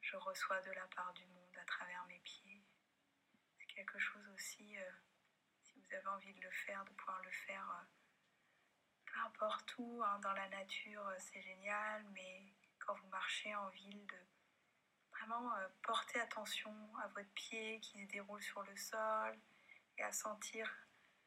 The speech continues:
peut-être parfois à taper plus fort avec vos pieds pour que l'univers entier soit au courant de votre présence. Voilà.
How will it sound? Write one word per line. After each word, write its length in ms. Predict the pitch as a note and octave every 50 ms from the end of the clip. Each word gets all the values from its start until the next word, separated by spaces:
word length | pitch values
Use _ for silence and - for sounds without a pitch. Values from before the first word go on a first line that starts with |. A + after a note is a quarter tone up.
| - - - - -
peut-être 300 | A3 G#3+ - A3 G#3+ G#3+
parfois 380 | - G3+ F#3+ - - - G#3 G#3
à 80 | G3+ G3
taper 300 | - G3 F#3+ - G3 G3+
plus 260 | - - - G#3 -
fort 680 | - - - A3 G#3+ G#3+ G#3+ G#3+ G#3+ - - - - - - - -
avec 300 | - G#3 G3+ G3+ G3+ G3 G3
vos 220 | F#3+ G3 G3 G3 G3+
pieds 420 | - - - - A3 G#3+ G#3+ G#3+ - - - _ _ _ - - - _ _ _ -
pour 220 | - - F#3+ -
que 140 | - - A3
l'univers 1160 | G3+ G3+ A3 A3+ A3+ A3+ A3+ A3 G3+ G#3+ G#3+ G#3+ G#3+ G#3+ G#3 G#3 G#3 G#3 G#3 G#3 - - - - - _ _ _ _ -
entier 440 | A#3+ A#3 - - - - A3+ G#3+
soit 260 | G#3+ - - - G3+ F#3+
au 40 |
courant 360 | F#3+ - - G3 F#3+ F#3+ F#3+ F#3+
de 80 | F#3+
votre 180 | F#3 F#3 F#3 -
présence. 720 | - - - - F3+ - - - - - - - - - - - - - - _ _ _ _ _ _ _ _ _ _ -
Voilà. 320 | - - - - - -